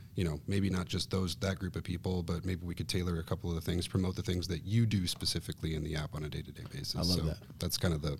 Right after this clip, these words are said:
Speaker 1: the longer term vision.
Speaker 2: Oh, that's perfect. So we're, we're trying to get to a place where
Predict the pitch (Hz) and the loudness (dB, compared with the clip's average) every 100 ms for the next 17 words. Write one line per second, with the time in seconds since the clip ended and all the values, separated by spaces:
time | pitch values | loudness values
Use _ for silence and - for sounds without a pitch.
0 | - 82 80 76 73 78 76 80 87 - | -2 0 0 0 -2 -2 -2 -2 -4 -6
1 | - 104 101 95 - 104 95 87 - 110 | 0 6 6 4 4 4 4 4 8 8
2 | 104 120 135 90 110 123 110 - 139 170 | 10 12 12 10 10 10 8 4 6 8
3 | 110 104 107 98 - 98 98 - 101 98 | 8 8 8 6 6 4 6 6 6 8
4 | 98 95 98 | 8 8 4